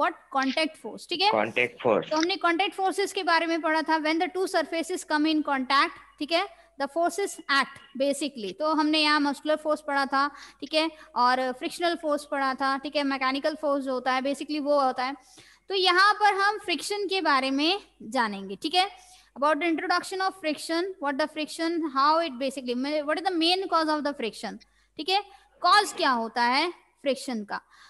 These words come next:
Speaker 1: तो आपने कभी ऐसा देखा होगा कि जब हम क्या है मडी सरफेसेस पर, जब मड सरफेसेस, बारिश के मौसम में क्या होता है कि जब हम किसी मड सरफेस पर चलते हैं, ठीक, अचानक से स्लिप कर जाते हैं। आपने देखा होगा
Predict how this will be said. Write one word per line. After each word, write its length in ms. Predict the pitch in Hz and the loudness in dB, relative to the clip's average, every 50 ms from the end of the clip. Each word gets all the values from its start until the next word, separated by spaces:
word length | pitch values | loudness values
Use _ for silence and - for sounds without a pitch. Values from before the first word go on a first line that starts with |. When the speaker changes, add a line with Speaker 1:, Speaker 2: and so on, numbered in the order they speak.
| _ _ - | _ _ -4
Speaker 1:
तो 160 | 381 392 403 | 0 2 2
आपने 480 | 415 392 392 302 294 302 294 359 392 403 | 2 2 2 2 2 2 2 0 -4 -2
कभी 200 | 349 392 349 - | -2 -2 0 2
ऐसा 260 | 381 359 349 349 381 | 2 2 4 2 0
देखा 260 | 381 370 370 - 370 | 0 0 0 2 2
होगा 320 | 359 330 302 277 285 311 349 | 4 4 4 4 2 2 2
कि 160 | 320 - 359 | 0 -2 -6
जब 280 | 294 269 330 349 339 349 | -4 0 0 0 2 0
हम 240 | 359 381 381 370 | 0 -2 -2 -4
क्या 180 | 302 - 359 339 | -6 -2 0 2
है 140 | 330 302 330 | 2 2 2
मडी 360 | 349 311 277 285 277 349 370 | 2 0 0 2 2 0 0
सरफेसेस 580 | 359 359 330 285 - - 202 185 - 339 - - | 0 0 -2 -2 -2 -4 -6 -6 -6 -8 -10 -8
पर, 280 | - 247 208 196 202 208 | -6 -6 -6 -6 -6 -4
जब 200 | 269 277 294 277 - - - | -2 -2 -2 -4 -8 -12 -6
मड 200 | 269 269 302 302 | -2 0 0 0
सरफेसेस, 420 | - 320 294 294 - 294 - 330 285 | 0 -2 -4 -4 -4 -8 -8 -4 0
बारिश 340 | 254 269 247 262 285 - | 2 2 2 2 0 -2
के 80 | - 320 | -2 -2
मौसम 320 | 294 277 262 254 - 294 | -2 -2 -2 -2 -2 -2
में 140 | 285 294 294 | -2 0 0
क्या 120 | 285 285 277 | 0 0 0
होता 220 | 254 226 - 254 | 0 0 0 -2
है 120 | 285 349 - - - - - _ | -2 -2 -4 -10 -20 -20 -14 _
कि 80 | - 320 | -6 -2
जब 200 | 269 359 370 370 | 2 4 4 4
हम 140 | 381 381 370 | 4 0 0
किसी 220 | 339 381 349 403 | -2 -2 -2 0
मड 260 | 381 320 294 320 302 | 2 2 2 2 2
सरफेस 400 | 294 - 330 320 - 330 320 - | 0 0 -2 -2 -2 -4 -6 -4
पर 140 | - - 339 | -4 -4 -4
चलते 380 | - 320 285 269 262 254 302 294 | -2 -2 -2 -2 -2 0 0 0
हैं, 240 | 277 254 269 302 294 | 2 0 0 -2 -2
ठीक, 220 | - - - - - | -4 -8 -10 -10 -10
अचानक 420 | 262 226 254 285 285 285 330 339 339 | -8 -6 -2 0 2 2 2 0 -2
से 120 | 381 370 | -4 -8
स्लिप 280 | - - 339 359 285 - | -6 -6 -6 -6 -4 -2
कर 120 | 277 233 | -2 0
जाते 240 | 208 208 202 202 233 | 0 -2 -4 -4 -2
हैं। 80 | 247 | -2
आपने 220 | 262 269 269 294 294 | -2 -2 -2 -2 -4
देखा 220 | 285 302 - 320 | -4 -2 0 0
होगा 280 | 302 277 269 285 311 | 0 2 2 2 0